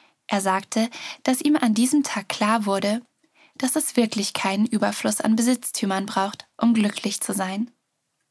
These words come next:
Sein Vater Larry lebte ein unbeschwertes Leben und hatte immer ein Lächeln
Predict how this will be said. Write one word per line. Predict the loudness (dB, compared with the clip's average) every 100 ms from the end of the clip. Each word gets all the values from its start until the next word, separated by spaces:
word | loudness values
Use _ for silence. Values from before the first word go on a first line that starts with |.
| _ _ -20 -14 -4
Sein | 2 2
Vater | 2 -2 0 -2
Larry | 0 0 0 0 -6 -20 -16 0
lebte | 2 2 0 0 2
ein | 0
unbeschwertes | 0 0 0 0 0 0 -2 -2
Leben | -2 0 -2 -6 -12 _ _ -20 0
und | 2 2
hatte | 0 -2 -2
immer | 0 0 2
ein | 2
Lächeln | 2 2 0 0 -2